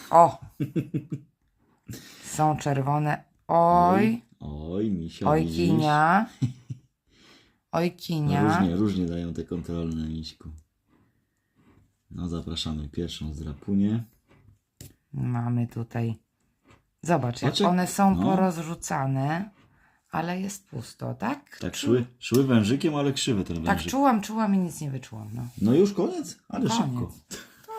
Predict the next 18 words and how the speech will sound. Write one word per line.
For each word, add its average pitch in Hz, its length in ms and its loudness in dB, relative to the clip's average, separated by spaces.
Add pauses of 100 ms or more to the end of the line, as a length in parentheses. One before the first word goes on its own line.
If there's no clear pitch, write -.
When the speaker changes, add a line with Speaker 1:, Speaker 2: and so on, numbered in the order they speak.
Speaker 1:
to - 80 -6
jest 156 240 -6
od 135 120 -6
góry 143 220 -4
do 127 120 -6
dołu 123 220 -4
gwiazdka 135 440 -6
teraz. - 520 -14
Speaker 2:
Gwiazdka 78 520 -8
z 71 100 -10
numerem 82 340 -4
dwudziestym. 80 760 -4
No 85 120 -4
i 87 80 -2
czy - 160 -8
pokaże 92 640 -2
się 80 180 -8
tutaj 78 400 -8